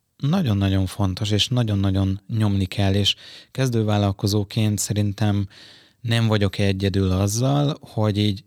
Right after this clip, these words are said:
félek kommunikálni. És félek megmutatni saját magam. Mert mi van, ha megszólnak, mi van, ha nem jó a szöveg, mi van, ha nem jó a kép, hát én nem vagyok grafikus, nem tudok tök jó képeket gyártani a,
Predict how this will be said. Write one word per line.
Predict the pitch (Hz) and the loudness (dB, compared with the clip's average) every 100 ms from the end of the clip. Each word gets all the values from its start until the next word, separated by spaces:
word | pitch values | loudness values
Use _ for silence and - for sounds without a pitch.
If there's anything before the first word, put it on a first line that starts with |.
| _ _ _ _ | _ _ _ _
félek | - - 104 95 92 87 - | -10 -2 0 2 0 -4 -10
kommunikálni. | - 95 92 92 - 95 92 92 - _ _ _ _ _ _ _ _ _ _ | -6 -2 0 0 -2 -2 -2 -4 -8 _ _ _ _ _ _ _ _ _ _
És | - 113 - | -2 -2 0
félek | 120 113 98 92 - | 2 2 2 0 -4
megmutatni | 107 101 98 92 95 92 98 95 - | -2 2 2 2 0 0 -2 -2 -6
saját | - 104 95 92 - | -4 -2 -2 -2 -4
magam. | 92 104 - 90 113 _ _ _ _ _ _ | -4 -4 -6 -8 -10 _ _ _ _ _ _
Mert | 156 156 | -6 -4
mi | 151 | -2
van, | 107 90 | -2 -2
ha | 85 | -2
megszólnak, | 95 107 - 110 101 98 98 - | -2 -2 -2 0 2 0 -2 -4
mi | 120 | -2
van, | 107 104 | 0 0
ha | 95 | 0
nem | 98 92 | 0 0
jó | 90 | -2
a | 90 | -4
szöveg, | - 117 101 98 95 | -4 -2 0 0 0
mi | 107 | 0
van, | 98 95 | 0 0
ha | 95 | 0
nem | 95 92 | 0 0
jó | 92 | 0
a | 82 | -2
kép, | - 120 107 107 | -2 0 0 0
hát | 98 95 | -2 -2
én | 101 | -2
nem | 104 | 0
vagyok | 95 92 | 0 0
grafikus, | 104 120 113 - 101 | 0 -2 -2 -4 -2
nem | 104 | 0
tudok | 95 98 95 | -2 -2 -4
tök | - 101 | -2 -4
jó | 104 | -4
képeket | - 101 104 113 - 104 | -4 -2 0 -2 -2 0
gyártani | 104 101 107 104 98 | 0 0 0 2 2
a, | 98 | 2